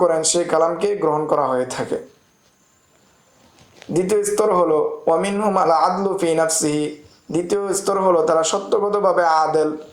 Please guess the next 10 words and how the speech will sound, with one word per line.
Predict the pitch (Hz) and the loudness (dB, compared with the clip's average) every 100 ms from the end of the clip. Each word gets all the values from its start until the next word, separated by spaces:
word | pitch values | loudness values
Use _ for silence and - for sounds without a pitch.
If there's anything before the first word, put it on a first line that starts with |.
| - _ - | -20 _ -4
আস-সাবতু | 165 214 208 196 202 | 0 0 0 0 -2
ফি | 196 180 | 0 0
রিওয়ায়াতিহি, | 175 180 196 190 196 185 165 156 151 | 2 2 2 2 -2 -4 -2 -2 0
আস-সিদকু | 156 - 190 202 190 175 | -2 0 -2 -2 0 0
ফি | 170 | 0
নাকলিহি, | 165 190 202 180 160 156 151 - - - | 0 -2 0 0 0 -2 -4 -12 -20 -4
আল | 165 175 | 0 2
ওয়ারাউ | 180 190 190 185 | 4 4 2 0
ফি | 180 | -2
দীনিহি, | 165 185 202 190 170 156 - | 0 -2 -2 -2 0 0 -2